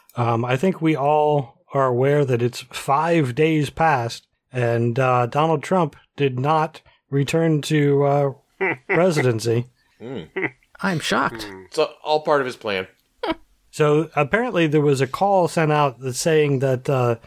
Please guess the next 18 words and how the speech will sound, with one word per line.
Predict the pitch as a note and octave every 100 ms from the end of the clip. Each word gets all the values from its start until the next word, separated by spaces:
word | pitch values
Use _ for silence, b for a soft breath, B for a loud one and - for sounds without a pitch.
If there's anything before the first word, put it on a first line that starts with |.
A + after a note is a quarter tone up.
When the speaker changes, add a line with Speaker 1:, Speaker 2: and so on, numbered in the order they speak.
| b b b B2
Speaker 1:
the | B2+
fourth | B2 F3+ F#3 D#3
was | D3+ C#3
a | C3+
false | A#2+ F3+ E3+ E3
flag | - - E3 E3+ D#3
operation | B2+ C3+ C3+ C3 C3 B2+ C3 B2+
created | - D3 D#3 D#3+ D#3
by | B2+ C#3 C#3
the | B2+
media, | C3 D#3 D#3 D3
Antifa, | C#3+ C3+ C3 E3 D#3 D3+ C#3+ B2+
and | A#2+
Black | C#3+ D3
Lives | C#3 B2 A2+
Matter. | C#3+ C#3 B2+ A2 B B B B
So, | - B2+
Speaker 2:
Yes. | A#2+ A#2+